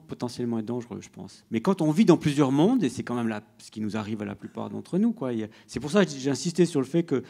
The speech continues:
ce genre de phénomène, c'est une toute petite partie de votre vie. Si ça devient l'entièreté de votre vie, comme dans le cas des sectes, où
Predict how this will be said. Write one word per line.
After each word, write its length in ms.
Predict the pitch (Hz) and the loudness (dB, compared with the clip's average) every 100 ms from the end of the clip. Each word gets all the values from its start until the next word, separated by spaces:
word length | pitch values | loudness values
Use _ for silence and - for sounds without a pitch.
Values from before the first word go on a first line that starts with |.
| - | -14
ce 140 | - 127 | -8 0
genre 120 | 135 | 0
de 60 | 131 | 0
phénomène, 420 | 117 113 185 226 | -2 2 4 2
c'est 200 | - 151 | 0 -4
une 100 | 147 | -4
toute 300 | - 254 - | 0 0 -2
petite 180 | - - | -10 -4
partie 260 | 156 - | -4 -4
de 60 | 151 | -4
votre 180 | 156 151 | -4 -4
vie. 180 | 139 131 - - _ | -10 -14 -20 -20 _
Si 160 | - 196 | -4 2
ça 160 | 196 | 2
devient 200 | 160 170 | 6 6
l'entièreté 520 | 165 190 185 170 185 | 8 6 6 4 4
de 60 | 147 | 4
votre 180 | 135 135 | 2 -2
vie, 100 | 143 | 0
comme 160 | 123 | 2
dans 120 | 113 113 | 2 0
le 40 | |
cas 140 | 113 | -2
des 120 | 107 123 | -8 -6
sectes, 300 | 214 214 - | -4 -6 -8
où 140 | 104 | -14